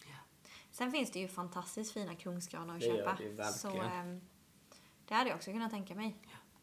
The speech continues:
Speaker 2: Men så länge pappa har fina granar så, eh, tror jag nästan att vi kommer ha det.
Speaker 1: Det, det blir nog kanske så. Jag har ju också alltid huggt egen julgran. Sen är det kul att man,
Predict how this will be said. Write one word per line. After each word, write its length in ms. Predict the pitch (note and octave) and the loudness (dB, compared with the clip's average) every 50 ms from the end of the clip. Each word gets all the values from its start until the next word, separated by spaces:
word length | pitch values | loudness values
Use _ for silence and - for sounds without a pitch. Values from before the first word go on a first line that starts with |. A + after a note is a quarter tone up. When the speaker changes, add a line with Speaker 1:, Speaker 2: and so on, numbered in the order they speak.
| - _ - - - | -20 _ -20 -14 -10
Speaker 2:
Men 200 | G#3 G3+ G3 F#3+ - - - - - - - - _ - - - - - - - - - | -8 -6 -6 -8 -10 -14 -18 -20 -20 -20 -20 -20 _ -20 -20 -20 -20 -20 -20 -20 -20 -12
så 160 | - - A3+ | -6 -2 0
länge 300 | B3+ C#4 C#4 B3+ A#3 A#3+ | 2 2 2 2 0 -2
pappa 300 | A#3 C#4+ C4+ B3+ - G3+ | -2 -2 -2 -2 -2 -2
har 200 | G#3+ G3+ F3 F3+ | 0 0 0 -2
fina 300 | F3+ - A3+ G#3+ G3 F3 | -2 -4 -4 -4 -4 -4
granar 380 | F#3 F#3 F3+ F3 D3+ - F#3 F#3 - - - - - - - | -4 -4 -4 -4 -4 -6 -8 -8 -12 -18 -20 -20 -20 -20 -18
så, 460 | - - - - F#3+ F3+ F#3 F#3+ - - - - | -14 -12 -12 -10 -10 -10 -10 -10 -12 -12 -12 -12
eh, 60 | G#3 G3+ G3 - - - - - - - - - - - - - - - - - | -14 -14 -16 -14 -12 -14 -12 -14 -16 -20 -20 -20 -20 -20 -20 -20 -20 -20 -20 -18
tror 200 | - - G#3 F#3+ | -12 -10 -10 -8
jag 80 | F#3 | -8
nästan 260 | G3 F#3+ - - F3+ | -8 -10 -12 -12 -16
att 120 | F3+ F3 - | -16 -16 -16
vi 40 | F3+ | -16
kommer 200 | - F#3 F3+ F3 | -14 -12 -12 -12
ha 140 | F3+ G3 | -12 -12
det. 60 | G#3 G3 - F3+ - - | -12 -12 -14 -14 -14 -8
Speaker 1:
Det, 180 | - A2+ A2+ A2 - | -6 -6 -6 -6 -6
det 320 | - A#2+ A2 A2 A2+ A2 - | -4 -2 -2 -2 -2 -4 -4
blir 160 | B2 A#2 A2 | -2 -2 0
nog 140 | A#2+ B2 A#2+ | 0 0 -2
kanske 280 | B2 A2 G#2+ G#2+ A2+ | -2 -2 -2 -2 0
så. 80 | G#2+ G#2+ | 2 4
Jag 80 | A2+ | 4
har 60 | A2+ A2+ | 6 6
ju 60 | A2+ | 4
också 240 | A2 A2 - - A2+ | 2 0 0 -2 -2
alltid 260 | A2 G#2 - - F#2+ | -2 -4 -6 -8 -6
huggt 520 | G#2+ G#2+ G2+ G#2 - - - - - - - - | -6 -6 -6 -8 -14 -16 -14 -14 -14 -14 -12 -10
egen 280 | - A2+ G#2 F#2+ F2 F2+ | -6 -6 -4 -4 -4 -4
julgran. 300 | G2 G2+ G#2+ G#2+ G#2 G#2 | -4 -2 0 0 0 0
Sen 120 | G#2 C3+ | 2 4
är 80 | C#3 C#3+ | 4 4
det 60 | C#3 | 4
kul 160 | D#3 E3+ C#3 | 2 2 4
att 100 | C3 B2 | 4 4
man, 180 | B2+ B2 B2 | 4 4 4